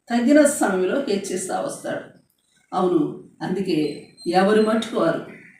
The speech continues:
తమను తాము తగ్గించుకుంటకు అభ్యాసము చేసుకుందుముగాక. ఆమేన్. ప్రైజ్ లార్డ్. ప్రార్థన చేసుకుందాం. ప్రేమ నమ్మకం కలిగిన మా పరలోకపు తండ్రి,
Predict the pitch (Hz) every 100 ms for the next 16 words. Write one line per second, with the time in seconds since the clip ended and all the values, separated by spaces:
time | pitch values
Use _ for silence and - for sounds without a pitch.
0 | - 180 175 165 160 160 151 - - _
1 | - 214 214 269 247 - 202 180 - 180
2 | 160 - - - - 165 170 190 196 196
3 | 185 196 - 180 180 180 - - 175 170
4 | 165 165 160 160 156 165 160 151 - -
5 | 151 147 156 151 143 135 - - _ -
6 | - - - - - - - _ _ -
7 | 180 165 - - - - - - - -
8 | - _ _ - - - _ _ _ _
9 | _ _ _ - 214 202 170 170 - 156
10 | 156 151 156 156 151 160 160 156 - -
11 | 151 165 180 -